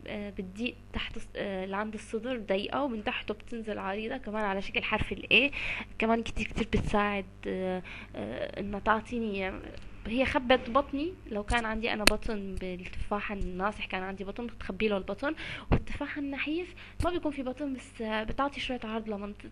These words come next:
الأرداف كتير كتير حلو. هي أي فستان بيكون ضيق لتحت لعند الصدر وتحته بينزل بقى بعرض،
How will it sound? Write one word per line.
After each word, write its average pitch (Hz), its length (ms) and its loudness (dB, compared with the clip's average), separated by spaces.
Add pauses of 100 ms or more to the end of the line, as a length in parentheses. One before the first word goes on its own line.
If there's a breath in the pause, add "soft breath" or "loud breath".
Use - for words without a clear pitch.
(120)
الأرداف 208 380 -4
كتير - 200 -6
كتير 214 200 -4
حلو. 214 220 -4 (260 loud breath)
هي 226 300 2
أي 277 180 0
فستان 233 460 -6
بيكون 254 260 -6
ضيق 214 420 0
لتحت - 280 -6 (200)
لعند 220 300 -4
الصدر 247 320 -6
وتحته 247 400 -4
بينزل 208 360 -4
بقى - 200 -6
بعرض، 185 420 -4